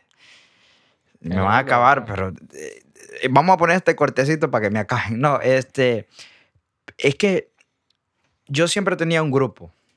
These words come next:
Speaker 1: y ese grupito andaba conmigo a todo lugar. Eh, íbamos a jugar fútbol, ahí iban conmigo.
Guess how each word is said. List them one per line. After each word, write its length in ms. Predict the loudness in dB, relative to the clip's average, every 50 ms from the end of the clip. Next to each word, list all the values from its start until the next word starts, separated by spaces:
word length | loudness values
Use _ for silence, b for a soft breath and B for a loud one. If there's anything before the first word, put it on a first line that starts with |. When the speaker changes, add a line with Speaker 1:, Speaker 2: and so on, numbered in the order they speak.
| _ _ _ _ _ _ _ _ -10 -4
Speaker 1:
y 140 | 0 0 0
ese 180 | 0 0 0
grupito 480 | 0 2 0 0 0 0 -2 0 0 0
andaba 340 | 2 2 4 4 2 2 0
conmigo 420 | -4 -6 -4 -2 -2 0 0 0
a 80 | 0 -2
todo 280 | -2 0 0 2 2 0
lugar. 520 | 0 -2 -2 0 0 -2 -2 -6 -10 -20 _ -12
Eh, 140 | -8 -4 -2
íbamos 260 | -2 -2 0 0 0
a 40 | 0
jugar 200 | 2 0 0 -2
fútbol, 500 | -4 -8 -4 2 2 2 2 2 -2 -8 _ _ _ _ -6
ahí 140 | -4 -2 0
iban 160 | 0 0 0
conmigo. 460 | 0 -2 -2 0 0 -2 -4 -6 -10